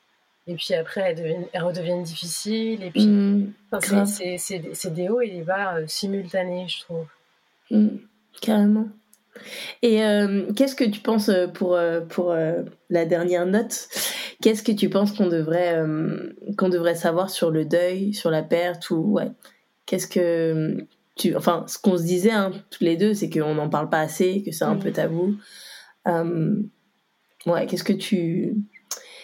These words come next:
Speaker 2: quel serait ton petit mot de la fin à ce sujet ?
Speaker 1: <laughs> Bah, je dirais que ce que j'ai dit tout à l'heure, ouais, c'est que la, la mort, elle fait partie de la vie.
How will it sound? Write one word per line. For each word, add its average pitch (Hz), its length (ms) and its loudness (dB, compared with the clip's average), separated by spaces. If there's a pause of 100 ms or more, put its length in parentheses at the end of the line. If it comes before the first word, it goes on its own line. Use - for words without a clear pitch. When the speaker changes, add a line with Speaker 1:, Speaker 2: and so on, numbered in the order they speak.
(280)
Speaker 2:
quel 202 160 4
serait 202 340 4
ton 180 140 2
petit 165 240 2
mot 180 420 2
de 160 140 2
la 147 140 -4
fin - 220 -2
à 180 140 -2
ce - 160 -10
sujet ? 165 380 0 (440)
Speaker 1:
<laughs> 247 680 4 (880)
Bah, 185 440 -2 (280)
je 165 120 -8
dirais 185 380 -2
que 175 500 -6 (840)
ce - 100 -12
que 190 80 -6
j'ai 180 120 -4
dit 175 160 -10
tout - 220 -12
à 180 60 2
l'heure, 202 220 -4
ouais, 185 120 -6
c'est 175 160 -14
que 160 600 -4
la, 156 140 -4 (160)
la 160 120 -6
mort, 185 240 -2
elle 165 100 -8
fait 165 120 -12
partie 170 360 -14
de 160 100 -14
la 170 140 -4
vie. 160 140 -14